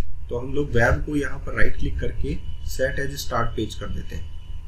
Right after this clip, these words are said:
अब हम लोगों को migration लगाना है, so add migration, और जो हमारा data context file है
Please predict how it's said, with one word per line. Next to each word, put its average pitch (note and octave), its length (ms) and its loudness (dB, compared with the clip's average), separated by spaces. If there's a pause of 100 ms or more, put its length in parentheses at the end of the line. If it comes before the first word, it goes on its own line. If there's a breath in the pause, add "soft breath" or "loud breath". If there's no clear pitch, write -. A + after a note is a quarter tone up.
(1400)
अब E3 100 2
हम F3 180 12
लोगों E3+ 180 -2
को F3+ 100 -2
migration C3 440 -2
लगाना C3 380 0
है, D#3 100 -2
so D#3 120 -2
add B2 380 -2
migration, C3 600 -6
और A#2 240 -2
जो C#3+ 140 -6
हमारा C#3 320 -6
data C#3+ 340 -2
context D3+ 360 -6
file C3 220 -2
है C3 260 -8